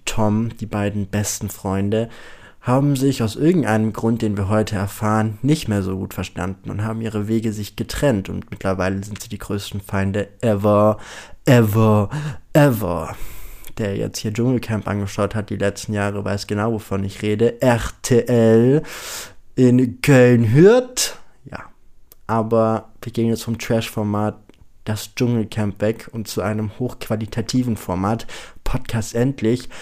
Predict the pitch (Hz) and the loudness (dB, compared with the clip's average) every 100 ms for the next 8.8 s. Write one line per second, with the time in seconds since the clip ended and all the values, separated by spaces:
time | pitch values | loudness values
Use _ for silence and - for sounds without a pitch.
0 | - - 120 113 117 117 113 113 107 - | -18 -6 -2 4 4 4 2 2 2 0
1 | - - 123 123 123 123 123 127 - - | -8 -6 0 0 0 2 2 0 -8 -14
2 | - - 95 76 - - - - - - | -20 -10 -8 -6 -10 -12 -16 -18 -16 -16
3 | - - - - - - - - 135 - | -18 -18 -10 -8 -6 -8 -6 0 0 2
4 | - 190 - 185 196 - - - - - | 2 2 6 6 6 2 -18 -18 -20 -14
5 | 113 107 95 - - - 76 - 90 - | -2 -2 -2 -10 -12 -12 -12 -14 -14 -16
6 | - - - 113 123 135 - - - 120 | -20 -20 -10 0 2 2 -2 -8 -2 4
7 | 123 151 165 170 185 - - - - 98 | 4 4 4 4 2 -4 -20 -18 -4 2
8 | 98 95 104 - 98 85 82 - | 4 2 0 -4 -6 -6 -6 -12